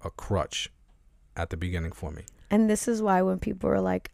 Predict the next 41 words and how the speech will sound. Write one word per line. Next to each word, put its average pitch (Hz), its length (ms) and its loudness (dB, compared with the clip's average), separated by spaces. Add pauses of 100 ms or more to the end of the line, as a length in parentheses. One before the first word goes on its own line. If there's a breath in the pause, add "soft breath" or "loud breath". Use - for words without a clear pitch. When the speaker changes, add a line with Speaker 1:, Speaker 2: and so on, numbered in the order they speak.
Speaker 2:
"I 294 280 4
want 277 380 4
what 202 160 -2
you 247 300 2
and 254 180 4
Evil 190 340 4
have," 180 220 2
I'm 185 180 4
like, 175 240 2
"You 190 160 2
ready 202 200 10
to 196 40 10
put 220 120 6
in 214 100 6
that 196 160 8
work, 202 220 6
girl?" 240 220 6
Speaker 1:
Yeah, 80 240 -2 (140)
yeah. 82 260 0
And 87 120 0
I 95 60 2
mean, 101 320 0 (100)
Speaker 2:
<laughs> - 340 0
Speaker 1:
but 98 180 2
the, 110 140 2
see, 107 220 4
here's, 120 300 6
here's 107 300 2
the, 90 320 0
here's 113 220 4
the, 87 580 0 (300)
the, 85 840 -8 (480)
um, 78 420 -8 (960)
the 92 200 -2
laugh 98 400 4
behind 82 400 0
all 78 180 0
of 78 120 -4
it 78 160 -4
was 82 140 -6
that, 80 280 -2